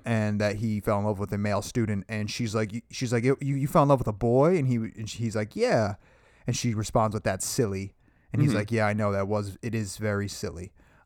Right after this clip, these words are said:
Speaker 1: Um, and, like, I don't know, there's just, like, little moments like that where, again, there's, like, there is kind of this, this is a really good movie to watch when you're sad.
Speaker 2: Yeah.
Speaker 1: It's like a comfort film
Speaker 2: Mm-hmm.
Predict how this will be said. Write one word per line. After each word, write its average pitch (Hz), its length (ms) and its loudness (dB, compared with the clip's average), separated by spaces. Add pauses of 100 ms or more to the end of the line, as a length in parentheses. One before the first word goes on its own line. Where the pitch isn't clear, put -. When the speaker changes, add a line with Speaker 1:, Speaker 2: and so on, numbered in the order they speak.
Speaker 1:
Um, 98 440 0 (200)
and, 127 100 -2
like, 123 280 -2 (160)
I 135 40 2
don't 135 120 4
know, 107 240 2
there's 120 240 2
just, 156 160 2
like, 160 160 6
little 131 220 6
moments 113 380 2
like 110 220 2
that 107 300 4
where, 104 420 0 (140)
again, 110 560 -2 (120)
there's, 117 300 0
like, 110 300 0 (340)
there 135 360 2
is 147 360 2
kind 131 460 0
of 123 240 2
this, 113 360 0 (200)
this 185 160 4
is 294 80 4
a 339 100 10
really 165 400 6
good 131 300 6
movie 113 320 2
to 110 100 2
watch 98 400 -2
when 101 140 -2
you're 92 80 -8
sad. 92 520 -8
Speaker 2:
Yeah. 80 260 0 (280)
Speaker 1:
It's 131 160 2
like 214 140 8
a 220 80 8
comfort 139 640 4
film 156 480 6
Speaker 2:
Mm-hmm. 85 180 -4